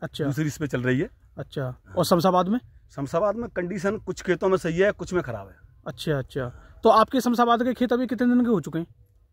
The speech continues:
Speaker 2: शमशाबाद में सब तरह का है। देखो, किसी का तो पचासी दिन पार हो गया।
Speaker 1: हाँ, वो गोभी वाले खेतों
Speaker 2: हाँ,
Speaker 1: में।
Speaker 2: पचासी प्लस हो गया, कुछ सत्तर दिन के हैं।
Speaker 1: हाँ, हाँ।
Speaker 2: कुछ अस्सी दिन के भी हैं।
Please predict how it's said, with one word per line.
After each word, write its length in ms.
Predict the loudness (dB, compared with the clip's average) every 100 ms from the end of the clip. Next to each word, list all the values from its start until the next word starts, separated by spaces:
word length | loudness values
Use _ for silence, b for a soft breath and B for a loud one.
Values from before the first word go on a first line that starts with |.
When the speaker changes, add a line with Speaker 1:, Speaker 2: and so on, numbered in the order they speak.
| _ _ _ _ -14
Speaker 2:
शमशाबाद 400 | -6 -2 0 -2
में 120 | -4
सब 200 | -2 -2
तरह 220 | 2 2
का 140 | 4
है। 100 | 2
देखो, 200 | 2 0
किसी 320 | -2 -4 -6 2
का 200 | 4 4
तो 120 | 0
पचासी 420 | -4 0 0 2
दिन 140 | -4 4
पार 160 | 4
हो 80 | 4
गया। 200 | 2 0 -2
Speaker 1:
हाँ, 140 | 2
वो 380 | 4 6 4 2
गोभी 300 | 4 8 8
वाले 180 | 8 4
खेतों 180 | 2 0
Speaker 2:
हाँ, 60 |
Speaker 1:
में। 80 | 0
Speaker 2:
पचासी 280 | 2 0 0
प्लस 240 | -2 -2
हो 100 | 0
गया, 160 | 2 2
कुछ 280 | 0 -2 2
सत्तर 540 | 4 2 -2 2 4
दिन 140 | 4
के 200 | 4 4
हैं। 160 | 2 -2
Speaker 1:
हाँ, 200 | 0 2
हाँ। 220 | 2 0 -4
Speaker 2:
कुछ 160 | 0
अस्सी 220 | 0 2
दिन 100 | -4
के 180 | 0 2
भी 100 | 4
हैं। 200 | 2 0